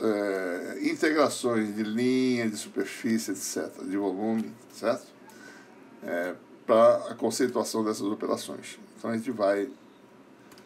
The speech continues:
a gente fez primeiro a integração pra depois falar em diferenciação. O primeiro tipo de integra-, de diferenciação que a gente vai falar é o gradiente de uma função, né?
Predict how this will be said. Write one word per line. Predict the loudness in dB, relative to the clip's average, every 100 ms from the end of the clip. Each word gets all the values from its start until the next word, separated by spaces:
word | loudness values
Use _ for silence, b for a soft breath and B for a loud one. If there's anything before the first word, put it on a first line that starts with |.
| B -16 -14
a |
gente | -10
fez | -8 -8
primeiro | -4 2 4
a | 2
integração | 0 0 0 0 -2 -2
pra | -2
depois | -4 -4
falar | -4 0 2 0
em |
diferenciação. | -2 -4 -2 -2 -4 -2 -2
O |
primeiro | 0 2 0
tipo | 0 -4
de | -4
integra-, | 0 2 2
de | 0 -4
diferenciação | -4 -4 -2 -4 -6 -6 -4
que |
a | 0
gente | 0
vai | 2
falar | 2 2 4
é |
o | 4
gradiente | 8 6 6 0 0 -4 -6 -6 -8 -14 -6
de | -4
uma | -4
função, | -4 -6 -4 -2 -4 -6 -16 -20 -20 -20 -20 -20 -20 -20 -20 -20 -20 -20 -20 -20 -20 -20 -20 -20 -20 -20 -20 -20 -20 -20 -20 -20 -20 -20 -20 -20 -20 -16 -6
né? | -4